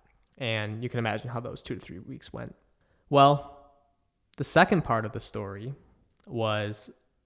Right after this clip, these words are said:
after I decided to part ways this, with this person, I was just getting the urges that,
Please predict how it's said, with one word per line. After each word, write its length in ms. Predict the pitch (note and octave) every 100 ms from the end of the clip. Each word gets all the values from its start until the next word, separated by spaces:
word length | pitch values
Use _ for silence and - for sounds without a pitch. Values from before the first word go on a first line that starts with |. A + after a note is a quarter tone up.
| -
after 520 | B2 B2 - C3+ B2
I 180 | A#2 A#2
decided 800 | A2+ - - B2+ C#3 A2+ G#2+ -
to 420 | - A2 G#2+ G#2 -
part 240 | A#2 A2
ways 320 | A#2 A#2 A#2+
this, 180 | A#2+ A2+
with 160 | A#2 -
this 140 | G#2+
person, 600 | - C#3 C#3+ - A2 A2+ - _ _ _ _ -
I 140 | A#2
was 140 | B2+ C3+
just 180 | C#3+ -
getting 240 | C3 B2+
the 100 | A2+
urges 460 | A#2 A#2+ C3 A#2+ G#2+
that, 420 | G#2+ G2+ G#2 -